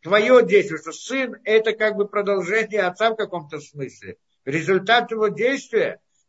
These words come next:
И теперь он здесь это делает, вот это вот как бы пробуждает веру ко Всевышнему у него, несмотря на то, что, может быть, должно было быть наоборот у него. И те, это, это та самая заслуга для его отца, когда он поднимается в духовных мирах. И это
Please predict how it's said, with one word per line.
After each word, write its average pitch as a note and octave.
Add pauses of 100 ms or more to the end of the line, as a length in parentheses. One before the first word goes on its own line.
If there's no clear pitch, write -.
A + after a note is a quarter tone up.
(100)
И F#3+
теперь A#3
он B3
здесь G#3
это A3+
делает, G#3+
вот F#3
это G#3
вот G3
как F#3+
бы E3+
пробуждает F#3+
веру G#3
ко G3+
Всевышнему A#3+ (960)
у F3
него, F#3+
несмотря G#3+
на G#3+
то, G#3
что, G3
может F#3+
быть, F#3
должно F#3
было F#3+
быть F3+
наоборот F3+
у C#4
него. E3+ (480)
И F#3
те, G3+
это, G3+
это A3
та A3+
самая B3+
заслуга A#3+
для A#3+
его A#3
отца, C4
когда G#3
он G3+
поднимается A3
в A3
духовных A3+
мирах. A#3
И G3+
это B3